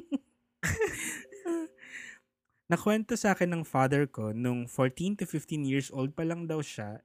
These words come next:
and nagwo-work na siya. Syempre, mga kwentong magulang, mga pathways na dinaanan nila nung bata sila. Alam nyo na, ganyan talaga sila.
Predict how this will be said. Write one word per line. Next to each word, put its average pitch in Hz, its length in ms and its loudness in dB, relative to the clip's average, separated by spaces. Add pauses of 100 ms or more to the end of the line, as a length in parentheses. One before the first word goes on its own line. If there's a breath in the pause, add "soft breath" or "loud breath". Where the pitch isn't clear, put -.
and 139 160 -2
nagwo-work 139 560 2
na 151 140 -4
siya. 107 340 -6
Syempre, 156 380 2
mga 127 240 0
kwentong 120 340 -2
magulang, 139 480 0
mga 117 260 -4
pathways 127 560 -2
na 123 80 -6
dinaanan 120 540 -4
nila 139 240 -2
nung 117 220 -6
bata 110 280 -4
sila. 143 460 -2
Alam 190 220 -2
nyo 240 140 -4
na, 151 120 -2 (300 soft breath)
ganyan 156 260 -4
talaga 131 320 0
sila. 107 320 -10